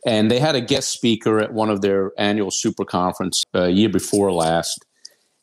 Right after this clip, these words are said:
And A T I employed this company to work with their team and to do a survey. You actually give this survey to all of your employees that they fill out online. So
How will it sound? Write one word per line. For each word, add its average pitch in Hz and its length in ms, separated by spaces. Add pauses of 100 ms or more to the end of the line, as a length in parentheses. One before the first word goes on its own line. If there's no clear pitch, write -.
(120)
And 104 420
A 127 140
T 123 200
I 107 380
employed 120 480
this 95 180
company 90 600
to 92 340
work 104 380
with 107 340
their 95 540 (140)
team 95 500 (120)
and 98 520 (140)
to 120 100
do 131 600
a 104 140
survey. 101 640
You 90 220
actually 107 360
give 123 240
this 139 220
survey 113 380 (120)
to 110 100
all 107 180
of 110 100
your 117 140
employees 98 800 (520)
that 117 220
they - 140
fill 135 260
out 123 240
online. 104 640
So 92 520